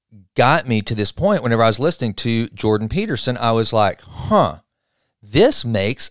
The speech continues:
a lot of sense to me." It, because it's one of those things that I just grapple with all the time.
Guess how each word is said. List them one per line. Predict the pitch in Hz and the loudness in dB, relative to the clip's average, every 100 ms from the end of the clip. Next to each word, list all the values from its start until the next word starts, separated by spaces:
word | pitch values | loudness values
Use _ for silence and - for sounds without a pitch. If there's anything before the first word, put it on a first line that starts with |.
| - | -2
a | 175 | -2
lot | 131 95 90 82 - - - _ | 0 0 2 2 -2 -10 -20 _
of | 156 160 | -6 -4
sense | - 233 254 - | -2 -2 -2 -6
to | - 113 | -8 -8
me." | 92 71 - _ - - - _ | -8 -12 -18 _ -20 -20 -20 _
It, | 175 175 | 0 0
because | 190 202 196 | 2 2 0
it's | 185 | -2
one | 214 | -2
of | 311 | 0
those | 302 202 | -2 -4
things | - 185 233 175 156 151 | -6 -4 -4 -4 -6 -4
that | 160 151 - | -4 -4 -6
I | 170 208 156 | -4 -4 -4
just | - 147 165 113 | -2 0 0 -4
grapple | - 156 214 185 143 | -6 -2 0 0 2
with | 143 151 | 0 0
all | 135 147 160 | 0 2 2
the | |
time. | - - 202 151 | -2 -4 -4 -4